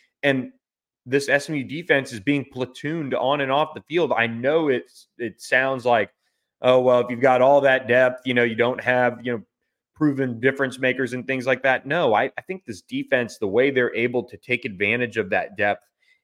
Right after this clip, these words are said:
is sho-, is helping them move up the ranks. They're top forty in yards per play. They're right around top twenty-five in terms of total yardage. But, um, I like the yards per play a little bit more. It just, you know, Oklahoma had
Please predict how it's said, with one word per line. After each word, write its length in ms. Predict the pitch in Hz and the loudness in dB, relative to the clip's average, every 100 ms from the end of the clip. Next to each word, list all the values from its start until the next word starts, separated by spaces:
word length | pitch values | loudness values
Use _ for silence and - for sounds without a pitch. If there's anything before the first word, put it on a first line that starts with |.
| - | -2
is 180 | 127 117 | 0 0
sho-, 380 | - - 135 127 | -2 -2 0 2
is 160 | 117 107 | -2 -6
helping 480 | - 143 143 127 110 | -2 -2 0 -4 0
them 320 | 107 101 98 _ _ _ | 0 0 -8 _ _ _
move 400 | 110 120 131 113 | -10 -2 0 2
up 320 | 113 113 - - | 4 2 -2 -6
the 100 | 110 | -4
ranks. 480 | 101 107 113 90 - | 0 0 0 -4 -10
They're 160 | 107 90 | -8 -8
top 360 | - 123 - - | -4 -4 -2 -2
forty 360 | 135 120 113 | -2 0 -4
in 80 | 107 | -4
yards 300 | 107 101 95 - | -2 -2 -4 -18
per 80 | |
play. 360 | 90 104 98 87 | -10 -4 -2 -2
They're 280 | 95 98 - _ - | -6 -8 -12 _ -2
right 160 | 127 135 | 2 4
around 220 | 131 120 | 4 0
top 200 | 123 - | -6 -6
twenty-five 680 | 139 120 - 120 117 113 107 | -6 -4 2 4 4 2 -2
in 100 | 104 | -4
terms 240 | 120 98 | -6 -6
of 80 | 92 | -8
total 320 | - 123 110 | 0 0 2
yardage. 480 | 107 107 104 90 - | 2 2 0 -4 -4
But, 240 | 107 101 - _ _ - | -2 -2 -4 _ _ -8
um, 340 | 95 92 90 _ | -6 -6 -8 _
I 100 | 107 | 2
like 200 | 135 135 | 4 2
the 80 | 131 | 0
yards 320 | 113 117 117 | 2 2 2
per 140 | - 110 | -4 -4
play 260 | 120 113 117 | 2 4 4
a 60 | |
little 180 | 113 113 | 2 0
bit 140 | 117 | -2
more. 300 | 117 113 117 | 0 0 2
It 60 | 113 | 0
just, 260 | - 90 - _ _ _ - | -6 -20 -20 _ _ _ -6
you 60 | |
know, 140 | 107 117 | -2 0
Oklahoma 480 | 123 120 117 120 107 | -2 -2 -2 0 0
had 340 | 113 117 110 | 2 0 -2